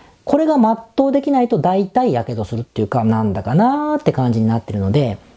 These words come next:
これ全うできない何か要素がある代理店だったら変えるってことをなさった方がいいと思っていて、代理店じゃなくてもね、ここならとかね、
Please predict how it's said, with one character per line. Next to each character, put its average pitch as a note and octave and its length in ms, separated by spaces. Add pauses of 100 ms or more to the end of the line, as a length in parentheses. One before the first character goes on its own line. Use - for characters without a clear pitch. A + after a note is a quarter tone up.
(540)
こ G3+ 100
れ F3 40
全 F3+ 360
う G#3+ 40
で A3 100
き A3 100
な D#3 60
い A2+ 60
何 A2+ 160
か G#2+ 100
要 A#2+ 140
素 G#2 140
が F#2 140 (400)
あ C#3+ 100
る G#2 160 (260)
代 A#2+ 220
理 A2+ 60
店 A2 160
だ C#3+ 80
っ F#3 80
た A#3+ 80
ら - 180 (340)
変 A2 180
え - 40
る F3 60
っ G#3+ 60
て B3 140
こ F#3+ 120
と C3 80
を A2+ 40
な G#2+ 120
さ - 80
っ G#2 100
た A2+ 80
方 E3 180
が A2+ 160 (920)
い A#2+ 60
い G#2+ 40
と - 220 (280)
思 A#2+ 200
っ - 20
て - 160
い G2 80
て、 B2+ 340 (140)
代 F#3 220
理 B3 40
店 D4+ 120
じ D#4 40
ゃ E4 40
な E4 80
く - 20
て - 80
も A2+ 60
ね、 A#2+ 200
こ G3+ 140
こ A#3+ 100
な C#4+ 120
ら C4 120
と - 80
か F#2+ 120
ね、 C#3 200